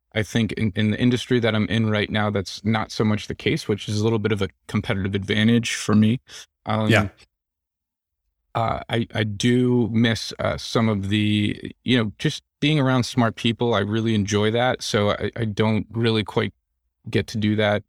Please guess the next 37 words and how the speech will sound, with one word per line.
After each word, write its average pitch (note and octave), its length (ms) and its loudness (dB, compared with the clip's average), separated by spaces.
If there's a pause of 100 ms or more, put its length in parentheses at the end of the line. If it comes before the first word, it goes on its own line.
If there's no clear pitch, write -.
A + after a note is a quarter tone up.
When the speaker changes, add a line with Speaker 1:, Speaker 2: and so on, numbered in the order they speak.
(300)
Speaker 1:
uh, A2 260 -4 (240)
in, A2+ 280 0
in A2+ 100 0
my G2 140 0
sector, A#2 520 -2
which G#2+ 200 -2
is G#2 160 -4
why G#2 160 2
it's G2+ 180 -4
great G#2 240 -2
to F#2+ 60 -4
have G#2+ 160 -2
two A2 160 -2
friends A2 340 0
that A2 100 2
are G#2 120 2
also G#2 400 0
small G#2+ 260 -2
business G2+ 340 -2
owners. A2 240 0
We're G#2+ 120 -4
constantly - 640 -4
talking A2 380 -2
about G#2 240 0
business, G2+ 500 -2 (580)
uh, G2+ 220 0
which G#2 220 -2
is G2+ 120 -4
awesome. G2+ 500 -2 (540)
Um, G#2+ 560 0
but A2 340 0
I, A2+ 100 0
th-, G#2 180 -6
I A2 80 -6
think - 420 -2
that, A#2 280 0 (100)
um, G2+ 500 -4